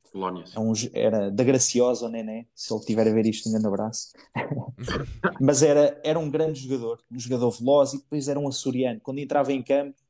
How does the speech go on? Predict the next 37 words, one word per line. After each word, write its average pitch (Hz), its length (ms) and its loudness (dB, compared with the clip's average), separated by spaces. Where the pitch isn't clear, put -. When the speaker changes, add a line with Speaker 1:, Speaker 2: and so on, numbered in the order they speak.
Speaker 2:
só - 240 -6
o 127 40 -2
facto 135 340 -2
de 127 80 -6
levar 131 200 0
ali 131 180 2
a 127 60 2
bandeira 127 500 -2
da 131 140 4
região 131 640 0
<laughs> - 640 -12
Speaker 1:
Era 151 180 4
a - 20 4
vossa 139 320 8
Speaker 2:
vestida. - 20 -2
Speaker 1:
cara, 131 320 2
era 123 160 2
a - 20 2
vossa 120 280 0
cara, 151 220 6
Speaker 2:
Era, 143 100 4
Speaker 1:
não 131 60 4
é? 139 60 6
Speaker 2:
era, 131 100 4
era. 120 340 -2
Epá, 147 240 -4
naqueles 143 400 -4
momentos 156 260 -4
em 151 60 -4
que - 80 -2
era 147 100 0
preciso - 300 -6
segurar 147 220 0
um 139 120 -2
resultado, 139 800 -4
ele 143 140 -4
levava... 135 800 0